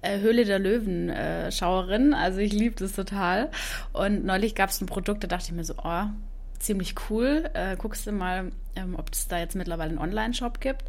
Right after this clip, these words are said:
Hab das während der Sendung gegoogelt und musste dann leider feststellen, dass sie vor der Ausstrahlung Insolvenz anmelden mussten.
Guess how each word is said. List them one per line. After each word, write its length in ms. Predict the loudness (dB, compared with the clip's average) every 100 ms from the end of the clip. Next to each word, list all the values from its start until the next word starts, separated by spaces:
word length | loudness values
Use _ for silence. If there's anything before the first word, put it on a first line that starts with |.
| -6 -8 -8 -4
Hab 160 | -4 -2
das 300 | 0 2 0
während 560 | 4 6 8 6 4 0
der 100 | 2
Sendung 340 | 4 4 4
gegoogelt 600 | 0 -2 -2 4 6 6
und 280 | 2 -2 0
musste 280 | 0 0 2
dann 160 | 2
leider 220 | 2 2 0
feststellen, 920 | -2 -2 -2 0 0 2 2 0 -4 -8 -8 -6
dass 280 | -4 -4 -2
sie 400 | -2 -2 0 -2
vor 200 | -2 -2
der 120 | 0 0
Ausstrahlung 680 | -2 -4 -4 -4 -2 -4
Insolvenz 500 | -4 -4 -4 -2 -2
anmelden 440 | -2 -4 -4 -6 -6
mussten. 600 | -6 -8 -8 -6 -6